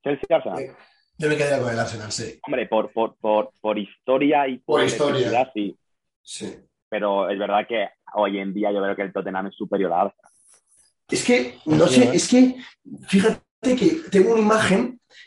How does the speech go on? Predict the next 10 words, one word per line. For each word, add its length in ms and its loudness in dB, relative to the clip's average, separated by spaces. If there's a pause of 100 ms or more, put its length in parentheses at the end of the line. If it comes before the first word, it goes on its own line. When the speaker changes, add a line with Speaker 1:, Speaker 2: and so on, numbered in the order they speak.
(160)
Speaker 2:
que 100 2
es 60 4
que 100 4 (120)
igual 220 6
me 120 2
cuelo, 480 0
lo 140 -2
siento 220 -4
mucho, 340 -8 (340)
pero 500 0